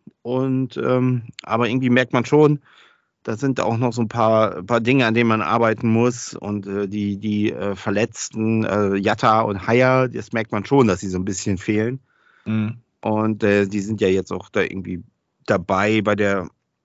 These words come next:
Speaker 1: U-S-A-Reise und sollen dann, glaub ich, noch ein bisschen länger regenerieren, äh, regenerieren hier, äh, wie nennt man das? Ähm, auskurieren und
Speaker 2: Rehabilitieren.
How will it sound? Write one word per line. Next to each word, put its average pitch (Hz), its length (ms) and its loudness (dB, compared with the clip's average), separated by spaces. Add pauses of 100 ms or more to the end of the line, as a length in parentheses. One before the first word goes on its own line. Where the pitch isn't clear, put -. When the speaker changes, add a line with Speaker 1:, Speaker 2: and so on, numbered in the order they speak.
(260)
Speaker 1:
U-S-A-Reise 117 1080 4 (240)
und - 200 -4
sollen 117 180 4
dann, 113 100 2
glaub 107 180 0
ich, 101 80 -4
noch 104 100 -6
ein 101 80 -8
bisschen 101 260 -6
länger 101 360 2
regenerieren, 104 760 0
äh, 98 80 -4
regenerieren 92 760 -2
hier, 90 380 -2
äh, 87 280 -4
wie 85 100 -4
nennt 92 160 -2
man 98 100 0
das? 85 340 -2
Ähm, 85 300 -6 (1700)
auskurieren 110 680 4
und 98 220 -8
Speaker 2:
Rehabilitieren. 92 880 0